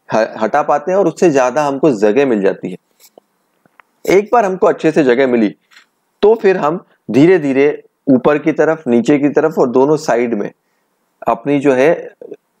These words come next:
जो रिलीज है वो बढ़ाते जाते हैं। और यहाँ पे जो आप देख रहे हैं ये बहुत ही खास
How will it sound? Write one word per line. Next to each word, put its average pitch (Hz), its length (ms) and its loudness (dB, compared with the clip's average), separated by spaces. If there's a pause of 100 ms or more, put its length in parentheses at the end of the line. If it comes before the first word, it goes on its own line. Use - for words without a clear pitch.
(400)
जो 120 180 4
रिलीज 147 420 2
है 160 80 2
वो 151 140 0
बढ़ाते 107 340 -4
जाते - 260 -6
हैं। - 100 -20 (420)
और 139 120 0
यहाँ 120 340 -2
पे 226 100 -2
जो 202 120 2
आप 180 100 2
देख 147 240 -4
रहे 160 100 2
हैं 160 60 2
ये 160 80 4
बहुत 143 320 -2
ही 160 120 0
खास 156 480 -2